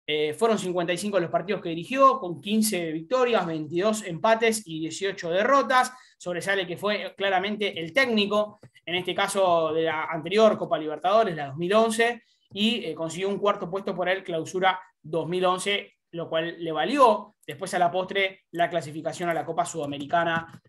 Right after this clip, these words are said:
eh, junto con la Apertura dos mil diez, claramente, de la edición dos mil once, ¿sí? Pedro Troglio, le qui-, le, le cuento a la gente, eh, cómo le fue con Argentinos,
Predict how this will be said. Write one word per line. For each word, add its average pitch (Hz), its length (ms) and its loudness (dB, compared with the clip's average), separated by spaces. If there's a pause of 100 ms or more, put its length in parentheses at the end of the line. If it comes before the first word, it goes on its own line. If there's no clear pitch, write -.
(120)
eh, 131 480 -12
junto 156 360 -8
con 123 120 -16
la 123 80 -10
Apertura 135 320 -4
dos 170 120 2
mil 185 100 0
diez, 190 140 -2
claramente, 202 600 -2
de 175 300 0
la 165 120 0
edición 165 480 -6 (160)
dos 147 280 -8
mil 156 340 -6 (240)
once, 117 640 -12 (180)
¿sí? 208 340 -4 (280)
Pedro 294 340 6
Troglio, 254 640 4
le 160 120 -8
qui-, 220 160 -2
le, 175 200 -4
le 170 140 -4
cuento 214 240 2
a - 20 4
la 175 100 4
gente, 202 560 0 (360)
eh, 135 640 -6 (280)
cómo 202 280 0
le 170 120 2
fue - 220 0
con 170 160 -2
Argentinos, 165 840 0